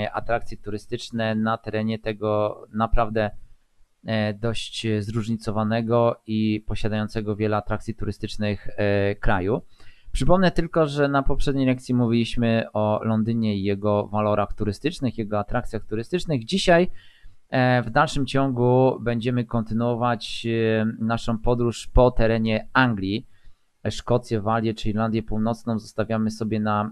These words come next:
mm, kolejne lekcje. No i oczywiście po Londynie kolejne miejsce, do którego chciałbym wam zabrać, to katedra w Canterbury. E, katedra, e,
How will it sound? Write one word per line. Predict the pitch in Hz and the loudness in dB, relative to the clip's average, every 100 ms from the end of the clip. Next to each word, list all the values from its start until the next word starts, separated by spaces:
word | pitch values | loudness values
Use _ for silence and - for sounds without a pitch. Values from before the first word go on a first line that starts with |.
| 107 | -4
mm, | 107 104 | -4 -4
kolejne | - 107 120 143 120 | -2 0 0 0 0
lekcje. | 101 - - 113 165 185 - - - - | 0 -2 -2 0 0 -2 -10 -18 -18 -8
No | 131 190 | -2 2
i | 196 | 2
oczywiście | - 160 156 - - 165 151 151 147 - - | 2 0 -2 -4 0 4 6 6 6 2 4
po | 139 | 6
Londynie | 135 127 131 139 139 135 127 | 6 4 2 2 4 2 2
kolejne | - 123 127 123 | 2 2 4 2
miejsce, | 120 123 - | 2 0 0
do | 110 107 | -2 -2
którego | - 113 107 | 0 0 0
chciałbym | - 117 110 | 2 2 2
wam | 104 95 | 0 -2
zabrać, | - 120 113 110 - | 2 4 4 0 -2
to | - 113 113 | -2 0 0
katedra | 110 - 113 107 104 104 | -2 -2 0 2 2 2
w | - | -2
Canterbury. | - 113 107 98 92 90 98 135 - - _ _ _ _ _ _ - | 0 2 0 -4 -2 0 0 0 -4 -16 _ _ _ _ _ _ -4
E, | 104 104 104 | -2 0 0
katedra, | 117 113 143 147 143 139 - - - - - - | 0 2 4 4 2 0 -8 -16 -14 -16 -10 -2
e, | 120 117 | 2 2